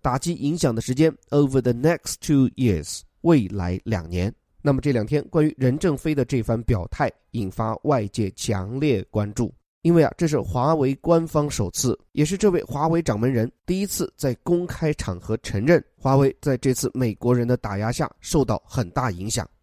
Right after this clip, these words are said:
就这之前，虽然任正非在近期密集的受访中也坦诚华为会受影响，但他辩解的方向概括起来应该说四个字，谈笑风生，就是尽可能的把美国人的打击往大事化小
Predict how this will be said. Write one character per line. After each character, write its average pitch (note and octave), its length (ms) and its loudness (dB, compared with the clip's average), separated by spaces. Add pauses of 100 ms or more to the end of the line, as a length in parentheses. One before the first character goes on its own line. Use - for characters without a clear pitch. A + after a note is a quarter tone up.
就 G#3+ 140 2
这 F#3+ 80 4
之 G3+ 160 0
前， E3 240 0
虽 - 180 0
然 D#3+ 120 2
任 C#3+ 160 0
正 D#3 160 2
非 D#3+ 180 0
在 C#3 180 -4
近 C3+ 200 -4
期 C#3+ 180 -4
密 F3 240 -2
集 C3 180 -4
的 C3 120 0
受 C#3+ 180 4
访 G#2 180 -4
中 C#3 200 0 (140)
也 F3 220 2
坦 G2 380 -6
诚 - 320 -4
华 B2 260 -2
为 A#2+ 240 -2
会 G3 220 -2
受 A#2+ 240 0
影 G2+ 180 -4
响， F#2 220 -2 (260)
但 F#3 140 0
他 F#3 80 4
辩 F3+ 260 -2
解 B2 120 -6
的 A2 80 0
方 D3 200 0
向 D#3 220 0 (160)
概 F3+ 160 4
括 D3+ 140 2
起 C#3 120 0
来 A#2+ 200 0
应 C#3 100 -4
该 C3+ 100 0
说 C3+ 160 0
四 C3+ 220 -4
个 C#3+ 100 2
字， D#3 240 -2 (140)
谈 B2+ 280 -4
笑 D3+ 260 -2
风 B2+ 240 -4
生， C3+ 240 0 (200)
就 A#3 100 0
是 G#3 140 0
尽 B3+ 200 -2
可 D#3 140 0
能 A2+ 140 -2
的 C3 180 -2
把 C#3 200 -2
美 A#2+ 260 -2
国 A#2 160 -4
人 C3+ 100 -2
的 D3 80 -2
打 F#2+ 240 -8
击 D#3 280 -8 (100)
往 B2 200 -6 (140)
大 E3+ 260 -6
事 C#3+ 340 -4
化 D#3 280 -6
小 A#2+ 260 -4